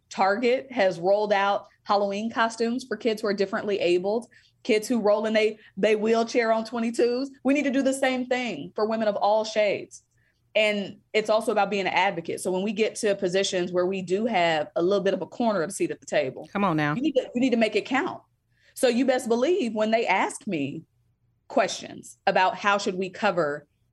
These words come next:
Speaker 1: these protests after the death of George Floyd, I'm gonna give you the real and I'm gonna give you the raw. I'm not gonna sit up here and tell you what's gonna make you feel comfortable or what's gonna make everybody feel like it's a kumbaya moment. No, sometimes you gotta lean in. And so I think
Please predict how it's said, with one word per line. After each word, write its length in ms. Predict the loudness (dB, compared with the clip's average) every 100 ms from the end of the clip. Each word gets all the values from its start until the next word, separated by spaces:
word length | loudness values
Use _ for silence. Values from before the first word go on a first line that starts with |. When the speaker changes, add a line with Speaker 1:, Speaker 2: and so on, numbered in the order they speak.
| _ _
Speaker 1:
these 220 | -4 -4
protests 500 | -2 -2 0 -4 -2
after 220 | -2 -2 -4
the 80 | 0
death 200 | -2 -2
of 80 |
George 240 | 0 0 0
Floyd, 220 | -2 0
I'm 80 | 0
gonna 100 | 0
give 160 | 0
you 80 | 0
the 100 | -2
real 200 | 0 0
and 80 | 0
I'm 80 | -4
gonna 60 |
give 160 | -4 -6
you 60 | -6
the 60 |
raw. 340 | -4 -4 -6 -12 _ _ _ _ _
I'm 120 | -2 0
not 140 | 0
gonna 180 | 0 0
sit 180 | 0 2
up 160 | 0
here 180 | -2 -4
and 100 | -2
tell 140 | 0
you 180 | 0 0
what's 180 | -2 -2
gonna 140 | -6
make 260 | -4 -4 -6 _ _ _ -10
you 160 | -8
feel 240 | 0 0 0
comfortable 800 | -4 -10 -6 -6 -4 -4 -8 -6
or 80 | -2
what's 180 | -2
gonna 140 | -2 -4
make 240 | -4 -4 -6
everybody 460 | -2 0 2 0 -2
feel 280 | -2 0
like 220 | 2 -2 -2
it's 120 | -8
a 40 |
kumbaya 680 | -8 -6 -2 0 0 0 -2
moment. 380 | -4 -4 -6 -2
No, 200 | -2 -2
sometimes 400 | -4 -4 -4 0
you 60 |
gotta 160 | 0 0
lean 280 | -2 -4 -4
in. 260 | -4 -6 -14 _ _ -6
And 120 | -2
so 320 | 2 2 0 -4 _ _ -2
I 80 | 0
think 360 | 0 -2 -8